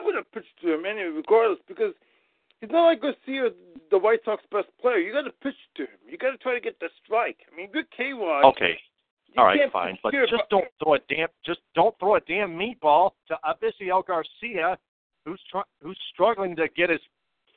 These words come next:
Speaker 2: first career hit against Fra-, Francisco Rodriguez.
Speaker 1: Yeah.
Speaker 2: He was due, and, and he, and he finally got it off a meatball. That's a mistake. That's the biggest mistake that you cannot make.
Speaker 1: And that's fair. Well,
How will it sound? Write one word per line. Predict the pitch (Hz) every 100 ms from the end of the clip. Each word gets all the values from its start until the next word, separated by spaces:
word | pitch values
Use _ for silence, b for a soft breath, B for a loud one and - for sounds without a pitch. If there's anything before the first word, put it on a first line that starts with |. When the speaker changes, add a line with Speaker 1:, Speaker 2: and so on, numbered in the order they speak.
| -
Speaker 2:
first | 185 220 -
career | 165 196 170
hit | 185 196
against | 165 160 -
Fra-, | 156 160 -
Francisco | 151 143 196 - 160
Rodriguez. | 147 135 127 170 131
Speaker 1:
Yeah. | 139 311 147 - _ -
Speaker 2:
He | 190
was | 170 - -
due, | 180 185 147 147 _ _ -
and, | 143 - 151
and | 170
he, | 170 -
and | 165
he | 175 -
finally | 165 170 175 -
got | 165 185 139
it | 139 - _ _ _
off | 160 190 202
a | 190
meatball. | 180 226 240 - 165 127
That's | 180 -
a | 196
mistake. | 170 _ 190 202 _ _ -
That's | 196 _ _ _ -
the | 175 _ _
biggest | 214 247 226
mistake | 196 - 196 202
that | 165 202
you | - _ -
cannot | 254 269 190 139 -
make. | 170 120 - _ _ _ _ 233
Speaker 1:
And | 285
that's | 330 - -
fair. | 370 135 -
Well, | 170